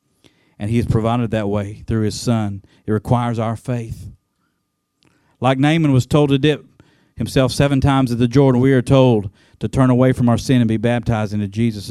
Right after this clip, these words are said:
death, burial, and resurrection. It's easy to say on that part, "What, that, that's a, that's an interesting act of obedience, to be baptized. That's interesting." Somebody could say, "Why,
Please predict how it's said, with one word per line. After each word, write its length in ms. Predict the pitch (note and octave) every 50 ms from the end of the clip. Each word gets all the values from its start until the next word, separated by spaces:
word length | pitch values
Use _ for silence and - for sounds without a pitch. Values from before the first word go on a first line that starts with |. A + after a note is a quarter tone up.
| G2+
death, 260 | F#2 G#2+ A#2 A2+ G#2
burial, 260 | G#2 A2 A2 A2 G#2+ G#2+
and 80 | G#2
resurrection. 640 | G#2+ G#2+ G#2 G#2 G2+ G#2+ A2 A2 G#2 - - G#2 G2+ _ _ _ _ _ _ _ _ _ _ _ _ _ _ _ _ _ _ _ _
It's 180 | - C3 - F3
easy 260 | G3 G#3+ F#3+ G3 F3
to 100 | D#3 D3
say 400 | - - F3 E3+ E3+ D#3+ D3 - _ _ _ _ _ _ _ _ _ _ _ _ _ _ _ _ _ _ _ _ _ _ _ _ _
on 140 | G#2+ B2+ C3+
that 180 | D3+ F#3 F3+
part, 340 | - - C3 B2+ C#3 - - C#3 - - _ - _ _ _ _ _ _ _ _ _ _ _ _ _ _ _
"What, 240 | C3 C#3+ - - _ _ _
that, 280 | - - C#3+ E3 - -
that's 220 | F#3+ G#3 - -
a, 100 | E3 - -
that's 220 | - F#3 A3 - F3
an 60 | -
interesting 500 | C3 B2 A#2 A2+ A2 G#2 - - G2+ F2
act 420 | F2 F#2 F#2 B2 - _ - - _ _ _ _ _ _ _ _ _ _ _ _ _ _ _ _ _ -
of 120 | - A2+
obedience, 680 | A2+ G#2+ G2 G#2+ G2+ F2+ F#2+ A2+ - - - - - _ _ _ _ _
to 100 | - G#2+
be 100 | A2 A#2
baptized. 600 | G2+ G2+ G2 F#2+ G2 - G2+ G2 A2 C3 C3 _ _
That's 220 | - A#2+ D3 - -
interesting." 540 | C3+ A2 G2+ F#2 F2+ F#2+ - - - B2+ - _ _ _ _ _ _ _ - _ _ _ _
Somebody 320 | _ - C3+ C3+ C3+ B2+ B2
could 120 | B2+ A#2
say, 120 | B2+ A#2+ A2+
"Why, 280 | A#2 C3+ D#3 E3+ -